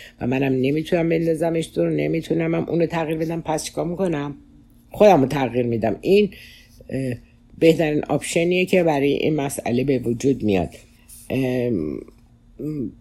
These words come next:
اگر در مورد چیزی ناراحت میشین و تو ذهنتون وقتی فکر می‌کنین، اه، نه درباره‌اش صحبت کنین، مهمترین مسئله اینه.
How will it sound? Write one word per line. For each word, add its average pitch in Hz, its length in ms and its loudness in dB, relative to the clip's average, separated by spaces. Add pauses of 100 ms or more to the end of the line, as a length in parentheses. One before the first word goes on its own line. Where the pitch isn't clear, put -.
(500)
اگر 202 200 2
در 208 180 2
مورد 180 340 2
چیزی 202 640 -2
ناراحت 165 800 2
میشین - 400 -4 (600)
و 147 200 2 (500)
تو 156 120 -4
ذهنتون 156 600 2
وقتی 135 320 -2
فکر 143 400 -2
می‌کنین، 147 580 -2 (540)
اه، 131 360 -2
نه 139 320 2
درباره‌اش 147 400 2
صحبت 135 540 2
کنین، 139 580 -2 (580)
مهمترین 139 540 0
مسئله 135 440 0
اینه. 110 360 0